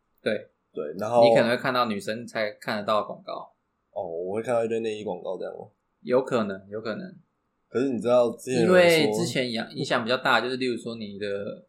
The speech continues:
Speaker 1: 手机里面有装新闻 app 或者是天气 app，
Speaker 2: 嗯。
Speaker 1: 那以前有这样子的资讯可以，呃，广告商可以理解到说你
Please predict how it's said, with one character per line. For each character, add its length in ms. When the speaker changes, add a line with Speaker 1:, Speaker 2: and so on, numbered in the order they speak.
Speaker 1:
手 220
机 200
里 60
面 120
有 120
装 260
新 300
闻 140
app 340
或 120
者 80
是 80
天 180
气 140
app， 260
Speaker 2:
嗯。 240
Speaker 1:
那 260
以 160
前 300
有 180
这 120
样 100
子 100
的 60
资 120
讯 180
可 120
以， 240
呃， 580
广 120
告 100
商 160
可 100
以 60
理 120
解 140
到 120
说 140
你 120